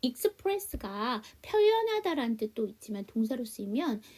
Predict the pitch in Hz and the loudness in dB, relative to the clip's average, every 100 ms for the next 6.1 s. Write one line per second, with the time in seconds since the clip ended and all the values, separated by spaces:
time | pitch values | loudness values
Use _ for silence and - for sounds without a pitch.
0 | - _ - 226 269 415 453 427 370 311 | -20 _ -4 -2 0 0 0 0 -2 -2
1 | 240 226 214 - 226 269 226 - 277 269 | -2 -2 -2 -4 -2 0 -2 -2 0 0
2 | 320 277 233 214 214 220 220 220 - 196 | 0 0 0 -2 0 -2 -4 -8 -10 -12
3 | 175 175 196 208 214 - 285 285 415 381 | -10 -10 -8 -8 -8 0 2 4 2 0
4 | 302 - 233 220 - - 247 370 370 220 | -4 -4 -2 -2 -4 -12 -4 -2 -2 -4
5 | 202 190 - 220 190 180 202 254 190 - | -6 -6 -10 -8 -8 -6 -4 -4 -4 -6
6 | 254 | -8